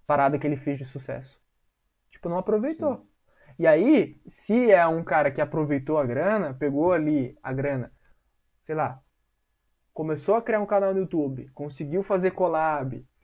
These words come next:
Speaker 1: conseguiu like, conseguiu inscrito, consegui-, por mais que tu decaia, tu vai lá e tu tem um público fiel suficiente pra poder fazer uma nova trend.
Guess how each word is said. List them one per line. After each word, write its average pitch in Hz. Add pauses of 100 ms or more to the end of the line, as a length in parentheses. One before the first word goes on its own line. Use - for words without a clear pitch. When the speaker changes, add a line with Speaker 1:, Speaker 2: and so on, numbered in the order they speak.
(240)
Speaker 1:
conseguiu 151
like, 160
conseguiu 151
inscrito, 151
consegui-, 139 (800)
por 185
mais 208
que -
tu 214
decaia, 160
tu 170
vai 170
lá 196
e 180
tu -
tem 190
um 196
público 190
fiel 190
suficiente 196
pra 202
poder 185
fazer 190
uma 196
nova 185
trend. 180